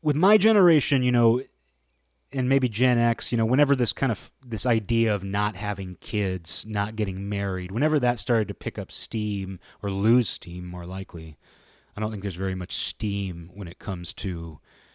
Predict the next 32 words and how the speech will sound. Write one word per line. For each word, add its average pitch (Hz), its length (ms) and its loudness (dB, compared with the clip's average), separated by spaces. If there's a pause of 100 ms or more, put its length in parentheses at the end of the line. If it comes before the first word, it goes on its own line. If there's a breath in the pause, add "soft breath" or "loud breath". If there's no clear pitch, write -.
(500 soft breath)
deciding 95 560 -2
not 92 240 -6
to 101 100 -6
do 92 260 -6
the 90 120 -8
things 90 440 -10
that 87 140 -8
are 85 140 -8
just - 260 -12
natural, 87 800 -10 (2250)
you 92 220 -10
know, 85 200 -8
which 85 280 -12
is 82 340 -10 (500)
marrying 90 920 -2 (260)
and 92 100 -10
having 92 300 -6
a 87 40 -8
family. 90 640 -4
And 92 160 -10
you 98 140 -6
don't 120 100 2
need 120 100 -2
to 101 80 -6
get 107 100 -4
into 107 140 -4
this 98 180 -4
idea 101 320 -4
of, 90 120 -8
like, 95 180 -6
marriage 95 640 -2
is, 92 240 -4